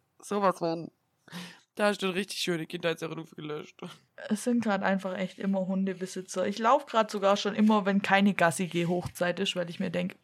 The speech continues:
Speaker 2: nee.
Speaker 1: Kein Bock auf Menschen und Hunde und Menschen.
Speaker 2: Ja, die Hunde sind mir eigentlich egal, aber die Menschen.
Speaker 1: Die sind's Problem, ja.
Speaker 2: Die sind's Problem, die sind immer das Problem, Mann.
Speaker 1: Apropos Menschen und Probleme.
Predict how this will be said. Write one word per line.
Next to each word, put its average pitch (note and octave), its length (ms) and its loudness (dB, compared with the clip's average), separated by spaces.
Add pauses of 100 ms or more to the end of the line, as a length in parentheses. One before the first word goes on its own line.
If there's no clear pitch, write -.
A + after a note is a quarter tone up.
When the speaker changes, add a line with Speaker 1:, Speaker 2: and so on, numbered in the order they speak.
Speaker 2:
nee. - 880 -4 (680)
Speaker 1:
Kein A#2+ 180 -10
Bock A#2 180 -8
auf A#2+ 160 -12
Menschen A#2+ 400 -10
und G#2+ 200 -16
Hunde A2+ 380 -10 (140)
und - 160 -18
Menschen. C3+ 180 -6
Speaker 2:
Ja, A#3 80 2
die B3+ 220 -2
Hunde C#4+ 180 -2 (140)
sind G#4 200 -2
mir D#4 100 -4
eigentlich C4 260 -2
egal, F4+ 440 -4
aber G#3+ 180 0
die A3+ 160 4
Menschen. A#3 920 2 (960)
Speaker 1:
Die G3+ 100 -6
sind's E3+ 180 -8
Problem, E3 400 -8
ja. C3 240 -6 (320)
Speaker 2:
Die E4 100 -10
sind's G3+ 280 -2
Problem, G3 440 -2
die F3 100 -14
sind E3+ 200 -10
immer F#3+ 160 4
das E3 160 -4
Problem, E3 460 -10
Mann. E3+ 280 -8 (1120)
Speaker 1:
Apropos E3 680 -6
Menschen C#3+ 400 -10
und B2 120 -10
Probleme. B2 600 -4